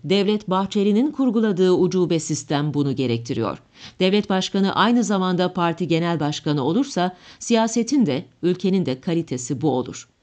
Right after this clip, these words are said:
Demeç siyasetinin ötesine, karalama siyasetinin ötesine geçemeyiz. Tek adam rejimi, yani ülkenin kaderinin bir kişinin iki dudağına sıkışması da diyebiliriz.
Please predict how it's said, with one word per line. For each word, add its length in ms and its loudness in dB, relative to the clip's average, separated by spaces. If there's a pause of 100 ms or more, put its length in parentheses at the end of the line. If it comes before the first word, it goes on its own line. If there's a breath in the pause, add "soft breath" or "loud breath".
(160)
Demeç 280 0
siyasetinin 680 -2
ötesine, 680 -2 (280 loud breath)
karalama 480 0
siyasetinin 800 -2
ötesine 580 -2 (320)
geçemeyiz. 720 -4 (420 loud breath)
Tek 220 2
adam 320 2
rejimi, 540 0
yani 280 2
ülkenin 520 2
kaderinin 600 0 (100)
bir 240 4
kişinin 400 0
iki 340 0
dudağına 420 0
sıkışması 640 -4
da 160 0
diyebiliriz. 640 -4